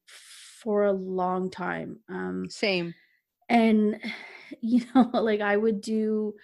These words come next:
Speaker 1: like, some ritual work or some spell work or something, and afterwards I'm just, like, buzzing because I, you know, I've, the energy is, is so charged.
Speaker 2: Yeah.
Speaker 1: And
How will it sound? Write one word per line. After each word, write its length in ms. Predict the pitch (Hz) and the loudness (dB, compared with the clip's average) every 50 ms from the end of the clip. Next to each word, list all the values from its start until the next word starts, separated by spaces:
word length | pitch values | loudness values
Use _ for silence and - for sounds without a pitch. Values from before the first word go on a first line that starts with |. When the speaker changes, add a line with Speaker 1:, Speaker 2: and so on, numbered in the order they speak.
| - - - _ _ _ _ _ - | -20 -20 -20 _ _ _ _ _ -12
Speaker 1:
like, 140 | 226 220 220 | -12 -10 -8
some 200 | - 214 208 220 | -6 -4 -2 -2
ritual 500 | 233 285 277 - - 269 233 214 208 208 | -2 -2 -4 -4 -2 -2 0 0 0 0
work 300 | 208 202 196 190 196 - | 0 -2 -2 -2 -4 -6
or 120 | 196 196 | -10 -10
some 260 | 202 - 208 208 214 220 | -8 -6 -4 -4 -4 -6
spell 340 | - - - 202 208 233 | -8 -8 -4 -2 0 0
work 240 | 254 247 233 226 226 | 0 0 -2 -2 -4
or 100 | 214 202 | -6 -6
something, 600 | 202 - - 208 214 214 - 214 208 202 202 196 - _ - | -6 -6 -6 -4 -4 -4 -4 -4 -6 -6 -6 -8 -10 _ -6
and 260 | 214 214 208 202 202 - - | -4 -2 -2 -4 -6 -8 -8
afterwards 720 | - 196 208 208 - - 226 214 208 208 202 202 196 196 - - | -6 -6 -6 -6 -6 -6 -4 -4 -2 -2 -2 -2 -4 -6 -8 -8
I'm 300 | - 202 190 190 190 196 - _ - | -6 -4 -4 -4 -6 -8 -12 _ -6
just, 320 | - 214 202 202 - - | -4 -4 -4 -6 -6 -4
like, 420 | 208 196 190 185 180 202 - - _ _ _ _ _ _ _ - | -2 0 0 -2 -4 -6 -12 -20 _ _ _ _ _ _ _ -10
buzzing 800 | 202 202 - 196 202 208 202 226 196 190 165 175 185 175 190 185 | -8 -4 0 0 0 2 2 2 2 2 0 -4 -6 -6 -6 -6
because 420 | - 196 - - 220 196 196 208 | -6 -6 -6 -4 -4 -4 -2 -2
I, 300 | 196 190 185 185 185 - - - | -2 -2 -2 -2 -4 -6 -6 -6
you 140 | 214 208 | -4 -4
know, 400 | 190 190 196 196 208 208 208 - - - | -2 -2 -2 -2 -2 -2 -4 -6 -6 -8
I've, 280 | 196 190 190 196 - - - - - - _ - | -6 -6 -6 -8 -12 -16 -20 -20 -20 -12 _ -6
the 120 | - 180 | 0 2
energy 500 | - 202 196 196 196 196 - 208 202 196 | 4 4 4 4 2 0 0 0 2 2
is, 400 | 190 185 180 - - - - - _ _ _ _ - | 2 0 -2 -6 -12 -14 -16 -20 _ _ _ _ -6
is 200 | 208 196 196 - | -6 -4 -6 -8
so 640 | - - - 214 196 185 185 180 180 175 175 175 175 | -10 -6 -2 0 2 4 4 4 4 2 0 -2 -6
charged. 880 | - - - - - 185 185 180 - - 170 180 214 - - - - - - - - - - - - - _ - | -8 -10 -6 -2 0 2 2 2 2 0 -4 -6 -8 -10 -12 -14 -16 -20 -20 -20 -20 -20 -20 -20 -20 -20 _ -2
Speaker 2:
Yeah. 360 | 220 220 233 202 175 160 160 214 | 2 4 4 4 4 2 -2 -8
Speaker 1:
And 240 | 214 214 214 208 | -8 -6 -6 -6